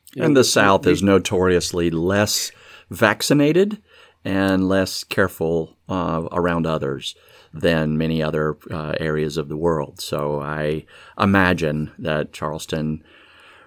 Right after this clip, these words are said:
Speaker 2: was embodying this, uh, tail end, hopeful tail end of a pandemic differently.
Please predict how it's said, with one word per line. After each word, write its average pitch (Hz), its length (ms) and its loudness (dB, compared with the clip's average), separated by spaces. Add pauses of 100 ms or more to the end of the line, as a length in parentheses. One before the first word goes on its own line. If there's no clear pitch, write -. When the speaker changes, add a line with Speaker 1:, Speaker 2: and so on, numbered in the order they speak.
(100)
Speaker 2:
was 95 380 4
embodying 90 1000 4 (180)
this, 87 600 2
uh, 80 200 -4
tail 92 340 2
end, 87 320 0
hopeful 87 380 -2
tail 85 320 -2
end 85 160 0
of 76 100 -4
a 76 60 -4
pandemic 82 580 -2
differently. 80 560 -4